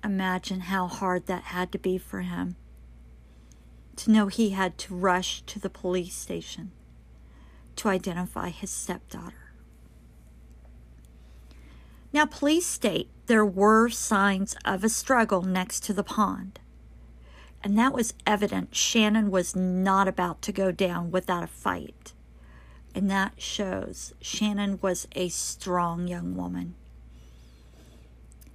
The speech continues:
Again, the pentagram on her ankle caused just this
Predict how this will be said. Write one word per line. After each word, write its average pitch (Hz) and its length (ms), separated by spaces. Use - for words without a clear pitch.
Again, 202 480
the 208 80
pentagram 262 580
on 262 120
her 262 160
ankle 190 440
caused 175 640
just - 380
this 214 220